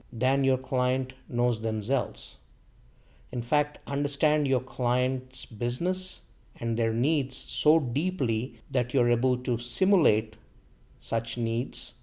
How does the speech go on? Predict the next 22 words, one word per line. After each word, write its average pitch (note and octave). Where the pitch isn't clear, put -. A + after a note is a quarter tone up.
and B2+
in A#2+
many E3
a C3+
case, -
even F3+
before C#3+
the C3+
client C#3
themselves C3+
knows D3
of G#2
their G2+
needs, F#2+
and A#2+
then C#3
come C3+
back F#3+
to C3+
them G#2+
with A#2+
solutions B2+